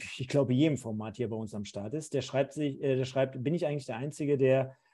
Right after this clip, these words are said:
sich wie Bolle auf Liga drei und zwei freut?“ Nee, bist du nicht der Einzige. Ich habe, glaube ich, die, habe ich ja gerade schon mehrmals gesagt, die letzten zwei Wochen hier, glaube ich,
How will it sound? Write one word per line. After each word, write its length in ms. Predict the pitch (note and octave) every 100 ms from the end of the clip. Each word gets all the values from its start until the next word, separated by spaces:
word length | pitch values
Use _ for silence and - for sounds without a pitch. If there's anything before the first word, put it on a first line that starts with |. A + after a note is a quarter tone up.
| _
sich 260 | C3 C3+
wie 140 | B2+ D#3
Bolle 380 | A#2+ D3 D#3+ D3
auf 180 | C3
Liga 280 | B2 C#3+ C#3+
drei 340 | G#2+ G#2+ C3 C#3+
und 160 | B2+
zwei 260 | - C3 D#3
freut?“ 320 | - C#3 E3
Nee, 300 | C3+ D#3+ A#3+
bist 220 | D3+ F3+ G#3
du 60 |
nicht 160 | G3+ G3+
der 100 | D#3
Einzige. 380 | D#3+ D#3+ G3 G#3+
Ich 160 | D#3
habe, 100 | F3
glaube 220 | F3 D#3+ F3
ich, 60 |
die, 200 | F3 D3
habe 200 | C3 C#3+
ich 60 | D3
ja 100 | C#3
gerade 240 | B2 D3
schon 120 | D3+
mehrmals 360 | C3+ D#3 D#3+ -
gesagt, 260 | A#2 D3 C3
die 80 |
letzten 280 | B2 D3 -
zwei 260 | B2 C3 B2+
Wochen 240 | C#3 C#3
hier, 200 | C#3 C#3
glaube 220 | B2 C3+
ich, 100 | C3